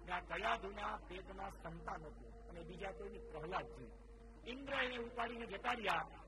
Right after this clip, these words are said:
પણ નારદજીએ છોડાવી અને પેટમાં જ જ્ઞાન આપી દીધું અને ચાર સંતાનો થયા કયાધુને,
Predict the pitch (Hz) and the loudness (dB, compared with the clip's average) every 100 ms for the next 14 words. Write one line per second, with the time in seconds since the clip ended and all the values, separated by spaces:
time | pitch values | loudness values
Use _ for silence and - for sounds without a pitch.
0 | - 180 160 185 214 160 196 196 175 185 | -6 0 4 6 4 2 0 0 0 2
1 | 196 202 190 175 - 170 165 190 240 190 | 2 2 0 -2 -4 -4 -2 2 2 2
2 | 165 160 151 151 147 151 139 131 123 - | -4 -4 -4 -6 -8 -8 -8 -8 -10 -12
3 | - 156 151 - 160 190 185 165 156 - | -10 -8 -6 0 2 2 2 -4 -4 -4
4 | 135 127 - 160 135 127 120 110 113 104 | -4 -6 -6 -6 -6 -6 -6 -6 -8 -10